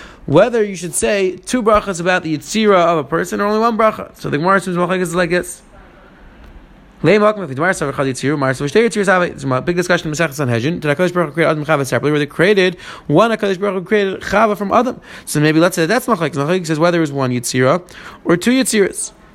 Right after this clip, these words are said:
Says the Gemara. And again, the Tanakama, Rev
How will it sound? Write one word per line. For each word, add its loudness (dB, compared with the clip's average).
Says 0
the -4
Gemara. 2
And 0
again, 2
the 2
Tanakama, 2
Rev -2